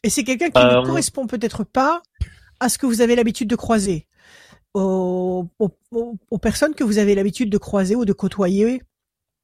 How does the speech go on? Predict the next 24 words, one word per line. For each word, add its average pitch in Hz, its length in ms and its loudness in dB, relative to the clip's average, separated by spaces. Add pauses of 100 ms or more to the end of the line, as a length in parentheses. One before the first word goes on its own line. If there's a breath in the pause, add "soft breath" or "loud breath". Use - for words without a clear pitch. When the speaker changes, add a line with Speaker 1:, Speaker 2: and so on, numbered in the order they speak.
(320)
Speaker 1:
régulièrement. 180 600 0
C'est 190 140 -10
peut-être - 160 -6
quelqu'un 262 300 -4
qui - 140 -8
sort - 160 -4
complètement 277 360 -2
du 233 160 4
lot, 190 220 2 (680 loud breath)
quelqu'un 240 300 0
qui 233 140 -6
n'a 208 100 2
pas, 220 760 0
qui 226 200 -8
n'est 220 140 -2 (560)
peut-être 233 240 2
pas 254 100 0
de 214 80 2
votre 214 300 0
milieu 220 500 4
ou 254 160 2
de 208 140 2
vos 208 200 2
habitudes. 202 480 -2